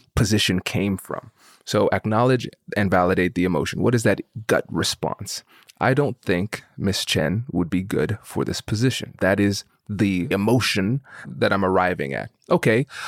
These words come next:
well, what made you come to that conclusion? Now we're transitioning into getting curious with self-directed compassion, right? She has great work. She does a really good job. So that's not what it is.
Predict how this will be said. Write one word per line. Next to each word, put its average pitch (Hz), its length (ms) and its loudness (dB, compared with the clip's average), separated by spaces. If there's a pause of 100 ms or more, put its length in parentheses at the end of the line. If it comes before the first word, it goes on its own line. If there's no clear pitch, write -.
(140)
well, 127 120 6
what 120 280 2
made 113 340 2
you 113 100 2
come 98 240 -2
to 107 80 -2
that 101 160 2
conclusion? 120 680 0
Now 101 200 0
we're 110 140 2
transitioning 107 800 0 (180)
into 101 380 0
getting 95 340 0 (100)
curious 101 360 2
with 98 180 -2
self-directed 101 920 0
compassion, - 520 -8 (440)
right? 113 300 0 (680)
She - 320 -2
has 95 340 -2
great 92 440 -2
work. 85 720 -2
She - 180 -6
does 98 240 0
a 110 80 2
really 98 240 2
good 90 240 -2
job. 85 400 -2
So 95 100 -2
that's 117 300 -2
not 98 220 -4
what - 260 -4
it - 100 -4
is. 117 380 -4